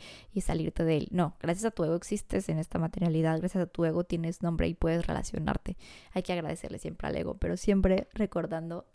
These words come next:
que, em, que no es tu identidad real. O sea, que es una herramienta, pero no es tu realidad.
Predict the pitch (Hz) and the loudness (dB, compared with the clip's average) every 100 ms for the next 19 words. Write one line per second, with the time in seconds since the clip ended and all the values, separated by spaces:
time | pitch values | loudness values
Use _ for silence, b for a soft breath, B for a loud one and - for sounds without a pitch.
0 | - 180 165 170 - - 180 170 160 156 | -10 -6 -4 -6 -10 -8 -6 -6 -6 -10
1 | 190 - _ _ _ _ _ _ - - | -12 -16 _ _ _ _ _ _ -20 -12
2 | - 185 185 196 175 165 156 - - - | -4 -2 0 2 2 2 0 2 -2 -2
3 | - B B B B - 175 180 180 202 | -6 B B B B 0 0 2 2 4
4 | 202 190 165 160 170 185 190 226 269 233 | 4 4 2 2 0 2 4 4 4 -2
5 | - 185 165 165 165 - 175 175 - 170 | 2 4 4 0 -2 -4 -4 -4 -2 -2
6 | 160 55 | -2 -4